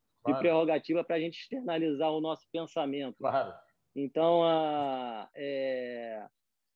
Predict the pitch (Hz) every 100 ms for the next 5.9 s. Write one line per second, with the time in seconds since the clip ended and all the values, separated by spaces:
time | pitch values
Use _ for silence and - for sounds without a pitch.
0 | _ 135 139 175 - - 160 147 156 -
1 | 170 165 170 147 131 _ _ _ - 175
2 | - 165 165 147 139 151 185 151 - -
3 | _ _ _ _ _ _ _ _ _ _
4 | _ _ _ _ 185 214 196 156 127 160
5 | 151 - 127 135 127 104 87 - -